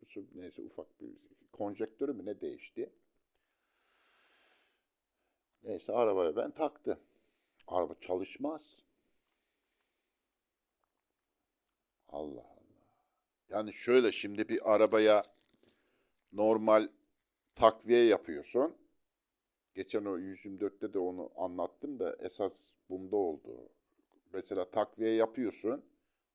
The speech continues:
Ana şey çektin mi takviye kablosunu bu araba çalışmaz mı? Bunu çekiyorsun istop ediyor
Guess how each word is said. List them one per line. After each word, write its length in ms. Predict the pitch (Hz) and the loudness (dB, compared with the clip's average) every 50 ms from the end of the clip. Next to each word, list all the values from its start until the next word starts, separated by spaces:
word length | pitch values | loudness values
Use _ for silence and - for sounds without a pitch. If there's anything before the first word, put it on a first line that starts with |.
| _ _ _ - | _ _ _ -2
Ana 280 | 104 107 104 110 - - | 0 2 2 0 -2 -4
şey 320 | - - 110 107 107 104 | -4 -2 -2 -2 -2 -2
çektin 400 | - - 117 107 - _ - 131 | -2 -4 -4 -4 -4 _ -8 -6
mi 320 | 120 110 101 101 92 76 - - - - _ _ _ _ _ | -6 -6 -6 -6 -6 -8 -10 -16 -20 -20 _ _ _ _ _
takviye 360 | - 107 98 - - - 98 | -4 -4 -4 -4 -4 -4 -4
kablosunu 580 | 95 - 98 98 98 101 101 - - 107 120 113 | -2 0 0 -2 0 -4 -6 -8 -8 -8 -4 0
bu 100 | 110 107 | 4 4
araba 220 | 110 113 107 110 | 4 4 2 0
çalışmaz 580 | - - 110 113 113 - - 175 202 220 190 - | -2 0 -2 -2 -2 -6 -6 -4 -4 -4 -4 -6
mı? 140 | 120 92 92 | -10 -10 -8
Bunu 200 | 110 120 113 - | -8 -8 -8 -6
çekiyorsun 520 | - - 143 143 - 202 185 165 - 208 | -4 -4 -4 -4 -4 -6 -8 -8 -8 -10
istop 340 | 208 208 - - - 202 202 | -12 -14 -6 -2 -2 -2 0
ediyor 300 | - 117 101 98 85 78 | -2 -4 -6 -8 -10 -10